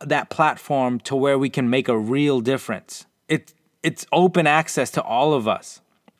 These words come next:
It's not just with motivating people, which you might be thinking of what I'm talking about. Influence is also putting out authenticity in so many things.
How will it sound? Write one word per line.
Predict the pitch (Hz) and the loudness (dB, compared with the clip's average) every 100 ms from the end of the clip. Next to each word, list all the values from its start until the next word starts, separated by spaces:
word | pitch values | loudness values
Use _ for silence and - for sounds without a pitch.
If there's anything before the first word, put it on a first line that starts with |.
| _ _ _ - _ | _ _ _ -20 _
It's | - 139 | -6 -2
not | 160 170 202 | 2 4 4
just | - 202 185 | 2 2 2
with | 135 | 0
motivating | 139 151 165 135 123 120 | 2 4 4 2 0 0
people, | - 131 - 107 101 | -2 -4 -2 -4 -4
which | 110 131 117 - - - | -2 -2 -2 -4 -6 -10
you | 123 135 | -6 -2
might | 147 143 143 156 123 | 0 2 2 2 0
be | 139 | -4
thinking | - 139 131 127 | -2 -2 0 -2
of | 113 | -2
what | 113 120 | 0 0
I'm | 110 | 0
talking | - 117 113 104 | -2 -4 -4 -6
about. | 92 - - _ _ - - - _ _ _ _ - | -6 -8 -12 _ _ -20 -20 -20 _ _ _ _ -4
Influence | 170 208 214 214 165 131 | 0 2 2 2 2 0
is | 160 131 | -4 -4
also | - 135 170 - 143 120 - _ _ | 0 0 0 2 2 2 -4 _ _
putting | - 175 170 156 | 0 2 4 4
out | 139 131 _ | 2 2 _
authenticity | 127 151 - 160 135 - 180 165 180 139 | 2 2 4 2 2 2 4 4 0 0
in | 131 127 | 0 -2
so | 117 - 156 | -4 0 0
many | 151 147 135 | 2 0 -2
things. | - 143 127 98 - | -2 -2 -2 -4 -10